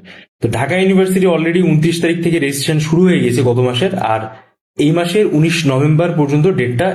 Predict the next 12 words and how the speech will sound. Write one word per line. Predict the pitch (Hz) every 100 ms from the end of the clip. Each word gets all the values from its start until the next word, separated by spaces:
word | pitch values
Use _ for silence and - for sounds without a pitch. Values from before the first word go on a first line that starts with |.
| 151
এক্সটেন্ড | 117 131 131
করা | 127 113
হয়েছে, | 110 113
মানে | 117 127
তিন | 135 127
দিন | 131
এক্সট্রা | 120 120 156
ডেট | 123
আপনারা | 120 120 160 160
পেয়ে | 107 104
যাচ্ছেন। | 98 104 95 - _ _ _ _ _ _ _ _ _ -
So | -